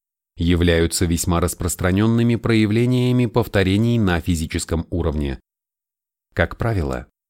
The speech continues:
ни один из этих так называемых несчастных случаев не выглядит ничем иным,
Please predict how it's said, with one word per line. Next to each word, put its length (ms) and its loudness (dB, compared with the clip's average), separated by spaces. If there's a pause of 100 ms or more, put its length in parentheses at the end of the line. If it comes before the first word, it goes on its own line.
(120)
ни 280 4
один 340 2
из 260 0
этих 300 0
так 180 -2
называемых 680 0
несчастных 560 0
случаев 560 -2
не 120 4
выглядит 460 0
ничем 420 0
иным, 300 0